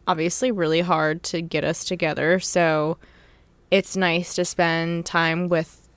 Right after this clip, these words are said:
them whenever I get. So usually when I go see my parents, I get to see one of my other brothers 'cause his house is, like, a good halfway point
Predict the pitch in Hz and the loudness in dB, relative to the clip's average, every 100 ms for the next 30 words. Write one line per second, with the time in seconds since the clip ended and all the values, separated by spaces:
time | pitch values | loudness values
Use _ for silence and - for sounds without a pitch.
0 | - 185 180 175 175 165 165 165 165 160 | -6 0 2 2 0 0 0 0 2 0
1 | - 202 165 170 - 277 254 185 175 165 | 0 -4 -2 -2 0 2 4 2 2 2
2 | - 185 175 151 - 160 165 220 - 175 | 0 -2 -4 -2 -4 -2 -2 -4 -6 -6
3 | 165 - - 170 180 165 165 160 156 151 | -6 -6 -8 -6 -2 -2 -2 -4 -4 -4
4 | 160 160 165 160 170 - - 170 - 180 | -4 -2 -2 -2 -4 -4 -8 -10 -6 -6
5 | - - - 170 165 269 262 254 165 165 | -6 -8 0 2 2 -2 -4 -4 -4 -2
6 | 170 165 151 - 196 - 254 277 294 | -2 -2 -6 -2 -4 -2 2 4 2